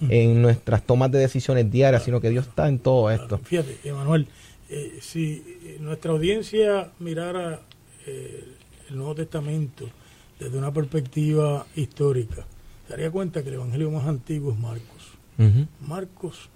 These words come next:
Speaker 1: no cuenta el nacimiento de Jesús. Eh, decir por qué no lo cuenta sería especular. Eh, yo me sospecho que no lo cuenta porque no contaba con la tradición. A Marcos no le llegó esta tradición y Marcos,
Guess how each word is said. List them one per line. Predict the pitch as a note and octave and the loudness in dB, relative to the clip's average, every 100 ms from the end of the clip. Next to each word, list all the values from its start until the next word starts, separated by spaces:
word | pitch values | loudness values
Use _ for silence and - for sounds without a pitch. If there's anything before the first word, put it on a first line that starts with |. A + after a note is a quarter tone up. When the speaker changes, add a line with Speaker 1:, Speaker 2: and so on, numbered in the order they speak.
| C#3 | -14
Speaker 1:
no | C3+ C3+ | -8 -8
cuenta | B2+ B2+ C#3+ C3 B2 | -8 -8 -8 -8 -10
el | |
nacimiento | A#2+ A#2 B2 A#2 A#2+ - B2 | -10 -10 -10 -10 -12 -10 -10
de | |
Jesús. | A2+ - - - - _ _ - - _ _ | -10 -12 -20 -20 -20 _ _ -20 -20 _ _
Eh, | - - _ _ _ - _ _ _ _ _ _ _ _ - _ - | -12 -12 _ _ _ -20 _ _ _ _ _ _ _ _ -20 _ -4
decir | D#3+ C#3 G3 | -2 0 -2
por | F#3+ E3 | -2 -10
qué | E3+ | -8
no | F3+ | -6
lo | F3+ | -6
cuenta | E3+ F#3+ F3 D3+ | -4 -8 -6 -8
sería | C3+ D3 | -4 -6
especular. | B2+ D#3 D#3+ E3 G3 - _ _ - - _ _ _ - | -4 -8 -6 -2 -2 -4 _ _ -20 -20 _ _ _ -12
Eh, | C#3 C3 - F3 C3+ | -8 -6 -8 -10 -6
yo | D3 E3+ | -2 -2
me | F#3+ | -2
sospecho | F#3+ - F#3+ F3+ E3 | -4 0 0 0 -2
que | D#3+ | -4
no | D#3+ | -4
lo | E3 | -4
cuenta | F3 E3+ C#3+ | -4 -6 -8
porque | C3 B2 | -10 -8
no | A2+ B2+ D#3+ | -4 -2 -4
contaba | - F3+ F3 E3 - D3 D#3 | -4 -6 -6 -6 -6 -4 -4
con | D3 D3 | -4 -8
la | C#3 C3 | -8 -8
tradición. | C3+ B2+ C3 - C3+ B2+ A#2+ - - - _ - | -8 -6 -6 -6 -6 -4 -6 -12 -20 -20 _ -16
A | A#2 | -10
Marcos | A2+ C3+ C3 C3 | -8 -8 -2 0
no | C3+ | 0
le | C#3+ C#3 | 0 -2
llegó | B2 A#2+ C3 | -4 -4 -6
esta | - C3+ | -6 -10
tradición | D3 D3 B2+ D3 D3+ | -6 -6 -4 -2 -2
y | C3+ | -2
Marcos, | D#3 F3 D#3+ C#3 - | -2 -2 -6 -12 -14